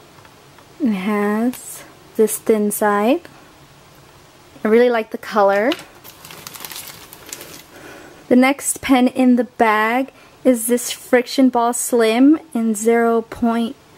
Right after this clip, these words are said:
three eight. And there are erasable friction pens, so you rub away the ink, I guess, <laughs> with this end. And I thought it was a cap, <laughs> so I was trying to take it down, but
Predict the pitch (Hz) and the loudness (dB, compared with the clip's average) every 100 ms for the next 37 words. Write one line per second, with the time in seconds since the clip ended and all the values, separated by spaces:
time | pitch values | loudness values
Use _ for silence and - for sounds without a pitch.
0 | _ - 220 233 214 214 415 - - _ | _ -8 0 2 2 2 -2 -10 -20 _
1 | - - - - - - - - 226 226 | -20 -20 -20 -20 -20 -20 -20 -2 0 2
2 | 220 220 226 233 233 226 - 226 214 214 | 2 0 0 2 2 0 0 2 2 2
3 | 226 247 - 220 240 233 226 - 220 - | 0 0 -2 0 0 -2 -6 -4 -4 -2
4 | - 294 294 294 320 320 339 370 - - | 4 6 6 4 2 4 4 0 -4 -14
5 | - - _ _ - - - - 247 233 | -20 -20 _ _ -18 -12 -8 -2 0 0
6 | 220 214 226 220 - 226 226 226 220 214 | 0 0 0 -2 -4 0 2 0 0 0
7 | 214 220 220 - - - - 233 240 - | 2 0 -2 -12 -16 -10 0 0 0 -4
8 | - - 247 254 330 - 320 302 - 233 | -10 -2 2 2 -2 2 4 4 2 -2
9 | 233 262 269 - - _ - - - _ | 0 0 -2 -14 -20 _ -20 -20 -20 _
10 | 254 247 269 339 359 - _ _ _ 240 | 0 2 2 2 -4 -20 _ _ _ -2
11 | 240 233 - 214 220 233 240 214 190 185 | 0 -2 -2 -2 0 0 0 -4 -2 0
12 | 170 - - - 185 175 - - 247 240 | 0 -4 -16 -6 -2 -2 -4 -2 0 -2
13 | - 285 262 277 269 262 208 226 208 254 | -2 0 2 0 -2 -4 -2 0 2 4
14 | 247 233 254 | 2 0 -6